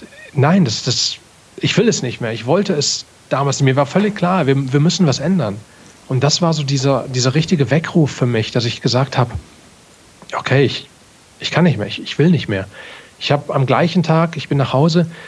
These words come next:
ich hab meine Visitenkarten genommen, ich hab sie in den Müll geschmissen, ich bin online gegangen, hab die Website gelöscht. An di-, ab diesem Moment gab es den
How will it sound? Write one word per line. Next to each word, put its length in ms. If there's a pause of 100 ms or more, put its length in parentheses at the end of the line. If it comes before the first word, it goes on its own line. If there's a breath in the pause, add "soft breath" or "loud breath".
(180 loud breath)
ich 160
hab 120
meine 220
Visitenkarten 720
genommen, 420 (300 loud breath)
ich 160
hab 100 (180)
sie 160
in 80
den 80
Müll 80
geschmissen, 480
ich 120
bin 140
online 300
gegangen, 340
hab 100
die 100
Website 420
gelöscht. 440 (800 loud breath)
An 180
di-, 160
ab 160
diesem 260
Moment 380
gab 260
es 180
den 300